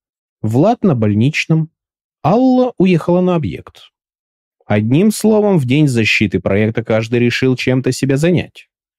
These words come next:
И всегда так было. На место директора я попал неделю назад. Пока еще не вник в суть работы, но могу сказать одно. Коллектив менять придется уже сегодня.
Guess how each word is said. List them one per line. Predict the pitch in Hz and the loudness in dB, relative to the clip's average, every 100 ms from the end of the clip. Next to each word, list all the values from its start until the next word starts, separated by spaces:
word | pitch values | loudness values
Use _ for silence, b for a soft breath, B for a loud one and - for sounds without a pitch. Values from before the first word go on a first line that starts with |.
| _ _ | _ _
И | 120 113 | -4 -2
всегда | - 104 98 90 | -2 -4 -2 -2
так | 113 117 | -2 -2
было. | 143 160 180 - _ _ _ _ _ _ _ _ - | 0 0 0 -6 _ _ _ _ _ _ _ _ -2
На | 110 | 0
место | 185 240 214 | 2 0 -2
директора | 170 233 277 - - - _ _ | 0 0 -2 -8 -10 -14 _ _
я | 104 98 123 156 | -6 -2 0 -2
попал | 190 190 196 | -2 0 0
неделю | 202 156 104 95 | 0 0 0 0
назад. | 104 101 - - - _ _ _ _ _ _ _ - | -2 -4 -12 -20 -20 _ _ _ _ _ _ _ -6
Пока | 120 - 165 | -6 -2 0
еще | 175 - | 0 2
не | 190 233 | 2 4
вник | 262 285 175 | 4 4 0
в | - | -4
суть | - 156 | -2 -2
работы, | 110 165 202 107 - - _ _ _ _ | 0 0 0 -2 -6 -20 _ _ _ _
но | 117 113 113 | 0 2 2
могу | 117 135 | 0 -2
сказать | - 151 143 135 | -2 -2 -2 -2
одно. | 117 87 - - _ _ _ | -4 -6 -10 -16 _ _ _
Коллектив | - 110 110 - - 214 - | -4 0 0 -2 -4 -2 0
менять | 127 113 113 107 | 0 2 0 -2
придется | 120 123 131 - | -4 -2 -2 -2
уже | 139 156 | 0 0
сегодня. | - 190 202 120 80 76 67 | 0 0 2 0 -2 -6 -14